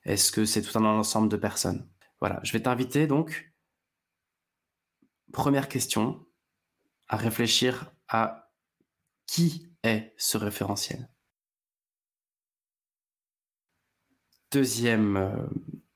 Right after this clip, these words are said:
question que je t'inviterai à te poser, et je vais laisser un petit peu de temps après pour, pour essayer d'y répondre. De quoi j'ai hérité ? Je fais partie quand même un petit peu de ce référentiel par hérédité. Et donc, de quoi j'ai hérité ?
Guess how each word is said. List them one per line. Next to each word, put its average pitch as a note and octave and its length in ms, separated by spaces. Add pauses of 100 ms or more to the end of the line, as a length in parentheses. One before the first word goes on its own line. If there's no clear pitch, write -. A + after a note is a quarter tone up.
(500)
question B2 320
que A2 60
je - 40
t'inviterai G#2+ 320
à F2+ 40
te - 80
poser, C3 460 (260)
et A2 80
je G2+ 80
vais G#2 60
laisser G#2 200
un G2+ 60
petit - 120
peu G#2+ 100
de G#2 60
temps G2 160
après G#2 240
pour, - 360
pour A2 140
essayer G#2+ 180
d'y G#2 120
répondre. A#2 500 (1700)
De C3 100
quoi E3 200
j'ai A#2+ 200
hérité ? A2 540 (440)
Je A2 140
fais E3 200
partie E3 380
quand B2+ 120
même B2+ 160
un B2 100
petit - 200
peu C#3+ 160
de C#3+ 40
ce - 140
référentiel A2 880 (460)
par A2+ 160
hérédité. G#2+ 640 (1120)
Et G#2+ 100
donc, D#3+ 460
de B2 120
quoi F3 200
j'ai A#2+ 200
hérité ? G#2+ 480